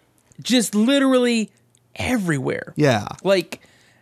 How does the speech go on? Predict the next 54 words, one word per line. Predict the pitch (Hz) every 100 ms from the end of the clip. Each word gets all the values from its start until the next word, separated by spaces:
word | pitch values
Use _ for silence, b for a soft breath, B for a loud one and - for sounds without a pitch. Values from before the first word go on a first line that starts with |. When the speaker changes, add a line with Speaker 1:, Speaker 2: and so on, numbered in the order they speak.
| b -
Speaker 1:
all | 220 240 240 226
over. | 208 190 151
Like, | - -
every, | 214 240 247 -
anywhere | 220 254 254
there's | 247 233
a | 170
street, | 156 - - 226 240 - -
if | 165
a | 147
light | 147 170 214
is | 226 208
off, | 214 220 -
six | - - - -
rapists | 196 170 135 -
are | 127
there. | - - - _ _
Speaker 2:
Yeah, | 143 147 107 107
just | 131 127
instantly. | 156 143 - 117 95 101 107 - b b b b
Speaker 1:
They're | 165 175
just, | 170 170
and, | 196 208
like, | 208 160
the | 175
broads | 160 196 220 196
they | 214
have | 214 214
with | 196 220
them | 254 247 240
are | 214 240
also | 254 254 190 143
rapists. | 139 135 117 -
Everyone's | - 226 - -
Speaker 2:
It's, | -
it's | 180 185
Speaker 1:
rapists. |
Speaker 2:
incredible. | 185 214 185 95 95 117
Like, | 131 127
there's | 151 135 131
just | 196 185
Speaker 1:
It's | 185 165
a |
city | - - 240 240 226
full | 220 - 196
of | 180
rapists. | 139 95 -
Speaker 2:
It's | 160 - 135 -
very | 220 165 127
dangerous | 135 135 123 117 - - - -
<laughs> |
in | 143 165
these | 120 -
places. | 123 107 98 101 95